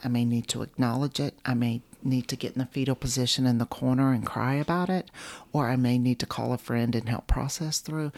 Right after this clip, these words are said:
but it is taking that pause and that break and acknowledging the outcome I had wished for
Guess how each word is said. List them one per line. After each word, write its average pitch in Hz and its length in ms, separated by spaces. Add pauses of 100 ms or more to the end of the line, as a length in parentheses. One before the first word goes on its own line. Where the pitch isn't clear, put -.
(280)
but 139 140
it 127 160
is 127 160
taking 139 440
that - 260
pause 113 680
and 123 240
that 113 220
break 104 520
and 135 140
acknowledging 110 1040 (720)
the 143 220
outcome 143 680 (100)
I 127 180
had 123 260
wished 123 400
for 92 580